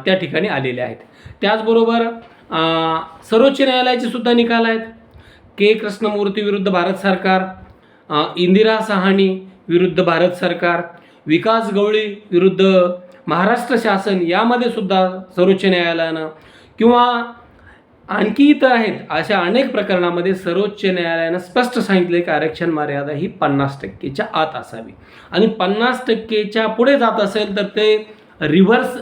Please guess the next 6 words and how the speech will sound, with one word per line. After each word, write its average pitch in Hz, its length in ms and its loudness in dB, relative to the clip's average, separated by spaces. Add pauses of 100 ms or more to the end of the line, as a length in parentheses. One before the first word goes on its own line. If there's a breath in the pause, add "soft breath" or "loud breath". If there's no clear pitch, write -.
(420 loud breath)
डिस्क्रिमिनेशन 196 1300 2
ठ-, - 160 -10
ठरेल, 190 680 0 (680)
रिव्हर्स 175 500 -2
डिस्क्रिमिनेशन 160 800 -2
ठरेल. 123 340 -4